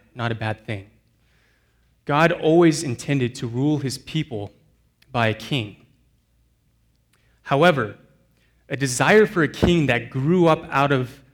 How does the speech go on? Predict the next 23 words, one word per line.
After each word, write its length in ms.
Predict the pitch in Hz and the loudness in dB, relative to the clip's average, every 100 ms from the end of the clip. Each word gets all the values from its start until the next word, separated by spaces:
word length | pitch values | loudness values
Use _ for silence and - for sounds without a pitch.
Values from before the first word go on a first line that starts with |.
| _ _ _ _ | _ _ _ _
fear 680 | - - 175 160 104 - - _ _ _ _ - | -16 -2 2 2 0 -6 -20 _ _ _ _ -10
and 100 | 135 | -4
the 100 | 127 | -2
lack 520 | 127 147 170 - - _ _ - | 2 2 2 -4 -18 _ _ -12
of 140 | 131 | -10
trust 480 | - - 160 165 - | -8 -2 -2 -2 -6
in 160 | 139 | -8
God, 420 | 123 131 131 104 - _ _ _ _ _ _ _ | -4 -2 -2 -2 -10 _ _ _ _ _ _ _
in 100 | 127 | -4
his 160 | 135 135 | -2 -2
ability 400 | 131 147 156 147 | -2 -2 0 0
to 100 | 135 | -2
save 440 | - - 156 135 | -2 0 0 -2
them, 240 | 107 101 - _ | -8 -14 -20 _
although 240 | 131 139 151 | -4 0 0
he 160 | 185 | -2
had 100 | 202 | -4
saved 300 | - 180 180 | -2 -2 -2
them 140 | 131 120 | -2 -6
time 240 | 139 143 | -2 -2
and 80 | 143 | -2
time 200 | 139 135 | -6 -8
again, 400 | 120 123 107 | -6 -6 -8